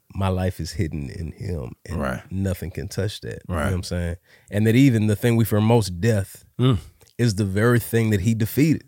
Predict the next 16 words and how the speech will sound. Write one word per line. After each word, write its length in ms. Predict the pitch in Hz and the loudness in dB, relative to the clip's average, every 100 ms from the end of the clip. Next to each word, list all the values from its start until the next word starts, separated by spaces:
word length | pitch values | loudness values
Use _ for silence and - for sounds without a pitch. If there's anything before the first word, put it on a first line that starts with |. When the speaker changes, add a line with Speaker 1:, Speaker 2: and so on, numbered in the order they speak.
| - | 0
Speaker 2:
Right, 440 | 107 98 78 - | 4 4 4 0
<laughs> 0 | |
right. 280 | - 87 65 | 0 0 -2
Speaker 1:
It's 140 | 113 123 | 0 2
like, 100 | 147 | 4
no, 240 | 147 80 | 4 2
our 160 | - 120 | 2 4
worst 340 | 117 147 139 | 6 6 4
fear, 420 | - 151 117 - _ | 4 4 4 0 _
he 140 | - 156 | 2 4
beat 260 | 117 156 - | 6 6 6
that 140 | 104 | 2
already. 400 | 92 92 113 101 | 4 4 4 6
Speaker 2:
Right, 360 | 101 101 - - | 6 6 2 -4
Speaker 1:
And 180 | - | 2
Speaker 2:
right. 100 | 101 | 2